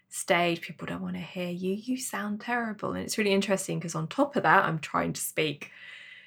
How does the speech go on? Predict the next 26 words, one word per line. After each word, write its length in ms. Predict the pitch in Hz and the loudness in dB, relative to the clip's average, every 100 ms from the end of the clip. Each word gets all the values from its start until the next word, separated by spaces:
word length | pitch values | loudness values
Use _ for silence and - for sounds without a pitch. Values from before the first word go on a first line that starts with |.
| - | -20
So 400 | - - 185 185 - | -4 6 8 8 8
it 240 | 208 208 - | 4 4 0
happens 480 | - 247 269 240 | 6 6 6 4
to 100 | - | 6
us 160 | 240 226 | 4 4
all, 540 | - 190 196 226 240 - | 6 8 8 6 4 4
but 160 | 202 | 6
at 160 | 185 - | 6 4
this 160 | 208 | -2
point, 260 | 208 - 196 | -4 -4 -2
that's 400 | 196 196 - - | -2 -2 -6 -6
when 120 | - 190 | 0 2
it 120 | - | 4
only 240 | 180 180 | 2 2
really 240 | 175 180 175 | 2 0 0
happens 640 | - 165 - 165 165 - | -2 -6 -4 -4 -4 -8
to 140 | - | -4
me. 500 | 170 160 160 208 320 - - - - _ _ _ _ | -2 0 2 2 0 -6 -18 -20 -20 _ _ _ _
That's 320 | 185 - - | 2 2 4
why 180 | 190 185 | 6 8
I'd 160 | 180 180 | 6 4
say 320 | - 180 185 | 4 6 6
if 200 | 185 - _ _ | 2 -6 _ _
we 100 | 202 | 0
could 280 | 180 254 208 | 2 0 4
work 360 | 180 175 - | 6 6 4